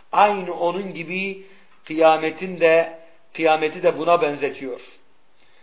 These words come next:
Bu hadis Ahmet'in Müsned'inde geçiyor. Abdullah bin Mes'ud radıyallahu anh hadisidir. Müsned'i tahkik eden Ahmet Şakir isnadının sahih olduğunu söylüyor. Bu söz kıyametin İsa aleyhisselamdan sonra çok yakın zamanda kopacağını gösterir.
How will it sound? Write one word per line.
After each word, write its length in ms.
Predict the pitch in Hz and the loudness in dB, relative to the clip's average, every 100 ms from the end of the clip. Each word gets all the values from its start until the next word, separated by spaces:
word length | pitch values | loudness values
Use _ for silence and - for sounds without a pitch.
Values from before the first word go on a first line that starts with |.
| - - - - | -20 -20 -20 -2
Bu 120 | 208 | 0
hadis 600 | 196 185 160 165 160 160 - - - - - - - - - - - - | 2 2 0 -6 -6 -10 -14 -20 -20 -20 -20 -20 -20 -20 -20 -20 -20 -6
Ahmet'in 380 | 139 160 175 196 | -6 -4 -6 -6
Müsned'inde 560 | 185 170 175 165 165 | -8 -6 -8 -6 -6
geçiyor. 380 | 170 160 - 147 | -6 -6 -6 -4
Abdullah 380 | 143 135 170 175 | -4 0 0 0
bin 140 | 160 156 | -2 -6
Mes'ud 340 | 151 170 156 | -6 -6 -8
radıyallahu 300 | 151 151 156 | -6 -4 -6
anh 120 | 160 | -8
hadisidir. 600 | 147 139 135 143 135 131 - - - - | -8 -8 -10 -6 -6 -6 -12 -20 -20 -16
Müsned'i 420 | 151 - 160 180 | -8 -4 -4 -2
tahkik 400 | 160 - 180 175 | -2 -2 -8 -6
eden 200 | 147 147 | -6 -4
Ahmet 360 | 147 147 175 | -4 -4 -6
Şakir 400 | - 156 143 - | -4 -2 -2 -4
isnadının 520 | - 151 156 143 147 175 | -12 -12 -4 -4 -4 -8
sahih 440 | - 147 175 - | -6 -6 -6 -6
olduğunu 380 | 151 139 151 156 | -6 -4 -8 -10
söylüyor. 460 | 156 131 120 120 - - - - - - - - | -10 -10 -8 -10 -12 -20 -20 -20 -20 -20 -20 -12
Bu 180 | 165 269 | -6 0
söz 440 | 220 202 190 - - - - - | 2 2 0 -8 -18 -20 -20 -4
kıyametin 640 | 196 196 196 196 254 240 | 6 6 6 2 -4 -6
İsa 360 | 202 190 233 233 | -8 -4 2 6
aleyhisselamdan 800 | 214 202 190 190 190 185 190 214 | 6 4 0 0 2 4 4 4
sonra 560 | 214 214 226 196 185 | 2 0 0 2 0
çok 320 | - 247 254 208 | 6 6 6 2
yakın 320 | 196 226 220 | 0 -2 -2
zamanda 520 | 190 180 180 180 208 | 2 2 2 2 -2
kopacağını 520 | 185 185 165 165 160 | 0 0 2 0 -2
gösterir. 600 | 147 135 131 139 131 - | -4 -8 -8 -10 -12 -14